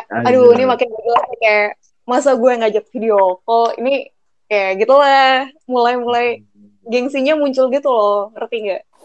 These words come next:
Speaker 2: Batasan-batasannya
Speaker 1: Padahal
Speaker 2: makin nggak jelas.
Speaker 1: Padahal kakak ini sukanya mukul loh ya, setahu saya.
Speaker 2: Eh, iya. Tetep mukul, tetep mukul.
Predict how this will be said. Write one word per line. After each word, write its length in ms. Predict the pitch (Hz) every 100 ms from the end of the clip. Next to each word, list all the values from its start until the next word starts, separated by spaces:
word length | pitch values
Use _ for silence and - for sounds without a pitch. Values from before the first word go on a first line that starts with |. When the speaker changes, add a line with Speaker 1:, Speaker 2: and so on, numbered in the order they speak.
| -
Speaker 2:
Batasan-batasannya 840 | 214 214 262 262 269 220 226 226
Speaker 1:
Padahal 120 | - -
Speaker 2:
makin 120 | -
nggak 180 | 233 233
jelas. 340 | 254 233 202 226 190 _ _ _ _
Speaker 1:
Padahal 280 | - 127 143
kakak 240 | 139 127 131
ini 120 | 156
sukanya 300 | - 151 156
mukul 420 | 147 - - 156
loh 120 | 101
ya, 220 | 95 101 135 _
setahu 320 | _ 110 107
saya. 280 | 104 98 107 508 605 _ _ _ _ -
Speaker 2:
Eh, 180 | 226 233 214 190 185
iya. 100 | - _ _
Tetep 240 | 466 523 494
mukul, 240 | 480 311 240
tetep 200 | 240 214
mukul. 300 | 220 240